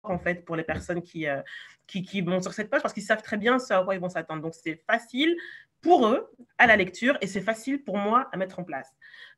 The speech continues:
Euh, il faut absolument pas qu'en fait, euh, la gestion d'un compte Instagram devienne, euh,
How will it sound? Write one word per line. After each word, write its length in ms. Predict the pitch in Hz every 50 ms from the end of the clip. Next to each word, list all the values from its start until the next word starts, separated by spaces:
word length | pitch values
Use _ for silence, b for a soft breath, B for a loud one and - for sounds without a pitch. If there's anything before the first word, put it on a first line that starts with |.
| _ - 160
Euh, 540 | 165 156 156 151 151 151 151 156 156 147 - - - 113 -
il 100 | 196 202
faut 60 | 226
absolument 300 | 208 175 - 240 269 254
pas 120 | 262 262
qu'en 160 | 262 247 208 190
fait, 260 | 226 247 240 240 -
euh, 220 | 160 170 170 170
la 120 | 170 170 170
gestion 220 | 180 175 180 214
d'un 100 | 202 190
compte 160 | 190 202 190
Instagram 440 | 190 175 - 185 170 190 208 233 226
devienne, 500 | 175 180 175 160 165 170 190 196 196 175
euh, 240 | 160 156 151 143